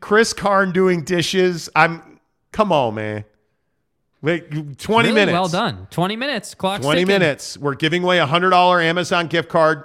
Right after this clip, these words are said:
Speaker 1: once an hour, apparently twice an hour, 'cause I said so. Um, you know, all you have to do is tweet us at The Monty Show, M O N T Y The Monty Show, on Twitter, and we will continue to, we will continue to re-,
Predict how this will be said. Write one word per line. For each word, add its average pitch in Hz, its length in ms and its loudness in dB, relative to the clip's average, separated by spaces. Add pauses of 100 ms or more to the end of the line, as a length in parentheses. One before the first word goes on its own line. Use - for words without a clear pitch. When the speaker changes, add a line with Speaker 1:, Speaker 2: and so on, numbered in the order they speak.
Speaker 1:
once 151 280 -2
an 156 80 -4
hour, 143 340 2
apparently 135 540 -6
twice 123 340 -6
an 110 80 -10
hour, 95 220 -8
'cause 104 200 -12
I 101 120 -6
said 101 260 -10
so. 85 260 -14 (480)
Um, 147 680 4 (180)
you 139 160 -4
know, 101 380 -6
all 156 160 2
you 180 120 0
have 170 100 -2
to 185 100 -2
do 175 180 -4
is 156 140 -4
tweet 170 240 -4
us 175 180 -6
at 165 140 -2
The - 60 -2
Monty 143 380 -4
Show, 117 280 -4
M 139 180 -4
O 156 120 -2
N 147 120 -4
T 151 200 -6
Y 139 180 0
The 127 80 -4
Monty 120 380 -6
Show, 78 440 -12 (580)
on 131 260 -2
Twitter, 87 500 -6 (540)
and 151 180 0
we 175 140 -2
will 180 180 0
continue 175 640 -2
to, 143 580 -4
we 147 140 -2
will 151 140 -4
continue 143 480 -6
to 135 120 -6
re-, 117 220 -8